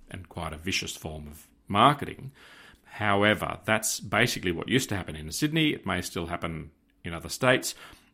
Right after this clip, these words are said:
where funeral parlours will tender for the contract. Now, I know that in, in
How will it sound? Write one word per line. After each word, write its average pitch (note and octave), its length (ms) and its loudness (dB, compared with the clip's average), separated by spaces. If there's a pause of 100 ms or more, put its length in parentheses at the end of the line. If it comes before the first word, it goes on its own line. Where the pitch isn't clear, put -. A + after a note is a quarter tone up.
(100)
where E2+ 460 4 (580)
funeral B2 540 4
parlours E2+ 640 -2
will F2 140 -2
tender D3+ 520 0
for - 160 -8
the G#2 80 -2
contract. - 640 -2 (960)
Now, A2 220 -2
I F#2+ 80 4
know G#2 320 6
that B2 140 2
in, G2 320 0
in F2 400 -6